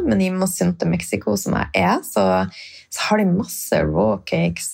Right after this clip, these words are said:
og masse smoothie bowls, og, eh, så hadde jeg tenkt at det skulle være en måned uten, men, eh, det er så mye deilige kaker.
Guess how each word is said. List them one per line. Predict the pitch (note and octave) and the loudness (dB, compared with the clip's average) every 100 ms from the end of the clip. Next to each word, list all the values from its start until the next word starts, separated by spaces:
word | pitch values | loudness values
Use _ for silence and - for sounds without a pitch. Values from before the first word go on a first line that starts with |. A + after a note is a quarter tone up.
| - | 0
og | - E3+ - - F#3 | 2 2 2 0 0
masse | G3 - - | -2 -4 -4
smoothie | F3+ F#3 F#3+ E3+ | 0 2 0 0
bowls, | D#3 D3+ D#3 D#3+ E3+ | 0 2 0 0 0
og, | D#3 C#3+ F3 E3+ - - - - - | 2 2 0 -4 -18 -20 -20 -16 -4
eh, | G3 - - - - - - - | 0 0 0 0 0 0 -2 -4
så | - A3 | -2 2
hadde | F#3 G3 | 4 4
jeg | G3+ | 2
tenkt | G3 F#3 | 2 2
at | E3+ | 0
det | E3+ | 0
skulle | F3 F3+ | 2 2
være | E3+ | 2
en | E3 | 2
måned | D#3+ E3+ E3 E3+ | 2 2 2 0
uten, | E3+ B3 E4 - E4 - | 0 -2 -2 -8 -14 0
men, | F#3+ F#3 F3+ E3+ - | 2 4 2 -2 -4
eh, | - F3+ F3 E3+ E3 E3 E3 E3 | 0 2 4 4 2 2 0 0
det | B2+ | -2
er | - | -2
så | - | -2
mye | - - - E3+ _ _ _ - | -2 -2 -6 -8 _ _ _ -4
deilige | F3+ F#3 A#3 G#3+ G3+ - D#3 | 0 2 2 2 4 2 0
kaker. | D3+ E3+ - | 0 0 0